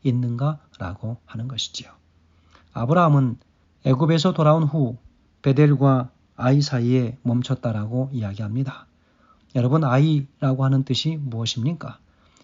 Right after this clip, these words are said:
쓰레기 산, 쓰레기 무덤이라고 하는 뜻입니다. 두 사이에서 그는 고민했을지 모르겠습니다. 그러나 세상이라고 하는, 사람이라고 하는, 애굽이라고 하는 그 나라에 다녀온 후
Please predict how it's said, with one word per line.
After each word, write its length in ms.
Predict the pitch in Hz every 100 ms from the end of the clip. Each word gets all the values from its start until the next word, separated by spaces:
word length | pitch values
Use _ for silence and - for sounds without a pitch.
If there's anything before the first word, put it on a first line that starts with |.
| _
쓰레기 640 | - - 180 175 147 117 - _
산, 360 | - - 127 110 _ _ _
쓰레기 720 | - - 190 180 147 135 123 _
무덤이라고 640 | 143 - 151 147 127 113 110
하는 200 | 135 151
뜻입니다. 540 | 139 - 147 147 - _ _ _ _ _ _ _
두 260 | - 165 175
사이에서 560 | 151 160 156 143 151 143
그는 240 | 139 139
고민했을지 640 | 139 139 135 127 135 -
모르겠습니다. 800 | 143 117 120 117 - 151 139 - _ _ _
그러나 440 | - 165 165 143 - _ _ _ _ -
세상이라고 840 | - 185 202 208 220 208 180 156
하는, 300 | 120 135 101 - _ _ _ _ _ _ _ _ _
사람이라고 760 | - - 190 190 208 208 185
하는, 300 | 143 143 117 -
애굽이라고 760 | 147 147 151 208 202 208 196
하는 220 | 190 196 151
그 340 | 180 170 127
나라에 500 | 135 139 151 147 143
다녀온 380 | 143 127 147 156
후 340 | 143 127 147